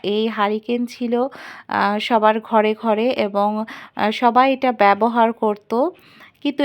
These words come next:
এখনকার জেনারেশনের বাচ্চারা এই হারিকেনগুলো চিনেই না বললেই চলে।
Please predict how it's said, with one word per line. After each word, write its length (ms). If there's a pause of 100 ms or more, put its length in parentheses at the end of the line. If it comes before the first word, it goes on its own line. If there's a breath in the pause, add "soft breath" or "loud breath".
(100)
এখনকার 640
জেনারেশনের 760
বাচ্চারা 800 (120)
এই 380
হারিকেনগুলো 800
চিনেই 520
না 160
বললেই 420
চলে। 500